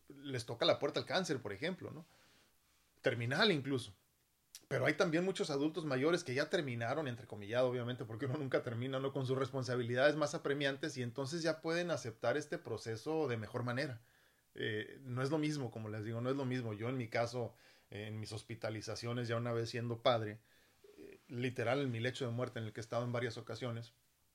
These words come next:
mi más grande preocupación era mi hija. Y chistoso, ¿no? Lo hemos platicado en otros, en otros momentos, ¿no? Que, que cuando yo acepto que mi hija no me pertenece, eh, llegan mis, mi hígado y mi corazón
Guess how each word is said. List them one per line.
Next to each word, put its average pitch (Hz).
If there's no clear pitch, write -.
mi 120
más 117
grande 139
preocupación 117
era 151
mi 98
hija. -
Y 127
chistoso, 165
¿no? 170
Lo 151
hemos 160
platicado 135
en 131
otros, 131
en 117
otros 123
momentos, 120
¿no? 113
Que, -
que 113
cuando 113
yo 110
acepto 117
que 110
mi 98
hija 107
no 113
me 120
pertenece, 117
eh, -
llegan 113
mis, 104
mi 110
hígado 110
y 107
mi 107
corazón 101